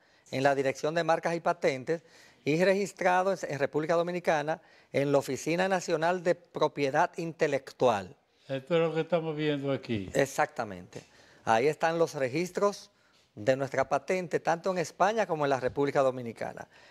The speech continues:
Speaker 1: El que quiera ofrecerle a usted un chip de la juventud aquí o allí, le está mintiendo porque es una
Speaker 2: ¿Y
Speaker 1: marca
Speaker 2: qué quiere
Speaker 1: nuestra.
Speaker 2: decir el chip de la juventud?
Speaker 1: El chip es una marca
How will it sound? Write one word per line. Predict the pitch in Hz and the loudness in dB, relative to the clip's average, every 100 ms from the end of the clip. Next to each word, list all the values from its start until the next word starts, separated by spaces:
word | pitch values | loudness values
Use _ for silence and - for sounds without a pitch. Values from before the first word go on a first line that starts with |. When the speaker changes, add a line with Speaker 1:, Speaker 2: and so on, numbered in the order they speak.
| - | -4
Speaker 1:
El | 123 123 | -2 0
que | 135 | 2
quiera | 160 196 | 4 2
ofrecerle | 185 202 202 202 190 | 2 -2 0 0 0
a | |
usted | - - 151 - _ _ _ _ _ _ _ _ - | 0 0 0 -2 _ _ _ _ _ _ _ _ -2
un | 165 | 0
chip | 165 190 | 2 2
de | 196 | 2
la | 180 | 2
juventud | 175 165 151 165 165 - | 2 0 -2 -4 -4 -2
aquí | 143 139 180 196 | -2 -2 0 4
o | 185 | 4
allí, | 165 165 233 | 2 -2 -6
le | 147 | -4
está | 143 - 156 | -2 0 -2
mintiendo | 170 151 170 185 196 | -4 -2 0 0 0
porque | - 143 151 | -2 -2 0
es | |
una | 170 170 | 2 2
Speaker 2:
¿Y | 147 | 2
Speaker 1:
marca | 175 170 | 2 -2
Speaker 2:
qué | 170 | 0
quiere | 196 180 175 | 0 2 2
Speaker 1:
nuestra. | - 156 | 0 -2
Speaker 2:
decir | |
el | 131 | -2
chip | - 135 117 | -2 -2 0
de | 123 | 0
la | 120 110 | 0 0
juventud? | 110 107 101 104 92 | -2 -6 -8 -8 -4
Speaker 1:
El | 127 | -4
chip | - 175 - | 0 0 2
es | 151 180 | 0 2
una | 175 165 | 0 2
marca | 165 165 - 165 165 | 2 0 -2 -2 -2